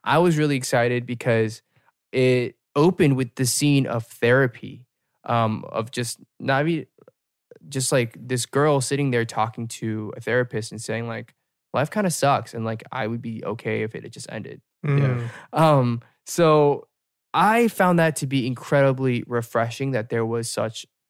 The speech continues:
Speaker 1: a scene because, to be fair, like, I'm not a big K-drama person, so this is not the most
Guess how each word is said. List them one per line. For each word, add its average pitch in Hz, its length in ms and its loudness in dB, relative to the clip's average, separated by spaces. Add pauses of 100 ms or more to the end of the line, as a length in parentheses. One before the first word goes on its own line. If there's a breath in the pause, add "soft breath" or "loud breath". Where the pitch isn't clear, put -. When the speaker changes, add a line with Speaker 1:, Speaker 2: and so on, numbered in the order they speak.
(160)
Speaker 1:
a 117 60 -8
scene 120 460 -8 (300 soft breath)
because, 135 380 0 (380)
to 175 100 0
be 185 100 2
fair, 113 240 0
like, - 220 -6
I'm 139 140 2
not 156 160 2
a - 20 0
big 117 240 -4
K-drama 113 560 -4
person, 123 360 -6
so 117 280 -4
this 117 180 -8
is 123 80 -6
not 113 240 -4
the 113 60 -10
most 113 380 -6